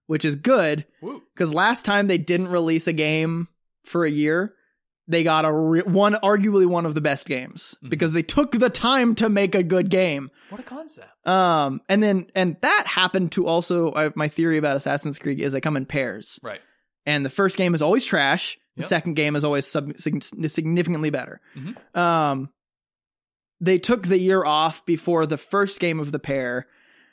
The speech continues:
Speaker 1: and that I would argue is the best of the first games.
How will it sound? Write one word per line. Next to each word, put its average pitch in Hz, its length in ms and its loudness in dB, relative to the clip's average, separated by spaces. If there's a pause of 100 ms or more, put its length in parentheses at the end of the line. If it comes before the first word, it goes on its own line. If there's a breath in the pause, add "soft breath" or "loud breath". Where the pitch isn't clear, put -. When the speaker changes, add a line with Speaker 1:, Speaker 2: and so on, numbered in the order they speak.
(140 soft breath)
Speaker 1:
and 170 180 0
that 196 160 2
I 202 100 4
would 185 140 4
argue 170 340 2
is 156 140 0
the 156 100 -4
best 160 540 -4 (180)
of 151 160 -4
the 147 80 -4
first 143 460 -6
games. - 560 -16